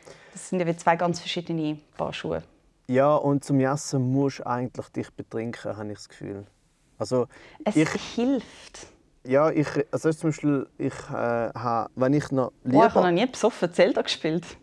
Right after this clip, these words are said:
Speaker 1: <laughs> Moment.
Speaker 2: <laughs>
Speaker 1: Vielleicht ist es auch geil, Renato.
Speaker 2: Ja, ja.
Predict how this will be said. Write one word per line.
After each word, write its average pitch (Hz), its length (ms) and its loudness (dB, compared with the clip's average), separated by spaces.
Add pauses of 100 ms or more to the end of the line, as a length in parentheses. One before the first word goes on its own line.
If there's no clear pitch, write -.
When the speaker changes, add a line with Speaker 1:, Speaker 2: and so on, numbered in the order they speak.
Speaker 1:
<laughs> - 300 4
Moment. 165 500 2 (100)
Speaker 2:
<laughs> - 100 -20
Speaker 1:
Vielleicht 147 680 6
ist 170 260 -2
es - 20 -10
auch 208 220 6 (140)
geil, - 840 2
Renato. 175 520 -2 (920)
Speaker 2:
Ja, 180 760 6 (220)
ja. 151 420 4